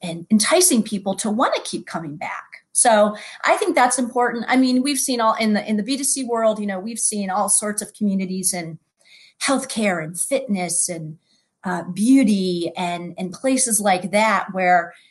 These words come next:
people can come together and share tips. They can learn new ways of doing things. They can, um, talk to like-minded peers,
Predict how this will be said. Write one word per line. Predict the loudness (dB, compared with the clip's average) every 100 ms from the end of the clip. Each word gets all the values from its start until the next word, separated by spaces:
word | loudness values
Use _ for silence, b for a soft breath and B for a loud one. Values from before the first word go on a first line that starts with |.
| B _
people | -2 0 -2
can | -2
come | -2 0 0
together | 2 2 2 0
and | -2
share | -4 -4 -6
tips. | -2 -2 -2 -2 -4 -2
They | -6 -6
can | -8 -8
learn | -8 -6 -8
new | -10
ways | -10 -8 -8
of | -10 _
doing | -2 0 2 2
things. | 2 -2 -2 -4 -4
They | -2 -4
can, | -4 -8 -8 -14 B B B -16
um, | -14 -12 -12 -14 -10
talk | -4 -2 -2
to | -4 0
like-minded | 2 2 0 0 -2 -6 -8
peers, | 0 4 6 6 6 4 0 0